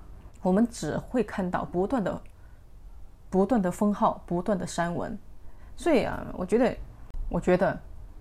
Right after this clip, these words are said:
如果把中国新闻网这五个质问，把它主体换成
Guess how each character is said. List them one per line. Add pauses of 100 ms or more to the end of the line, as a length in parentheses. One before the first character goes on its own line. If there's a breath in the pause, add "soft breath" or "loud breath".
(260 soft breath)
如
果
把 (300)
中
国
新
闻
网 (220)
这
五
个
质
问， (540 soft breath)
把
它 (140)
主
体
换
成